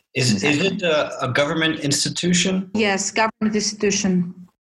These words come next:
Speaker 1: You've touched here and there on this next question, but there might be something else that you want to mention.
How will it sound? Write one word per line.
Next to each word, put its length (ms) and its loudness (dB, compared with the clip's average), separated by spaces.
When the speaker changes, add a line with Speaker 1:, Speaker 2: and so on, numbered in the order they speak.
Speaker 1:
You've 240 -2
touched 280 0
here 280 0
and 260 -2
there 240 2
on 120 -2
this 180 -2
next 220 0
question, 500 0
but 300 2
there 280 0
might 160 2
be 80 -2
something 320 0
else 180 2
that 100 -2
you 100 0
want 100 4
to 40 2
mention. 500 2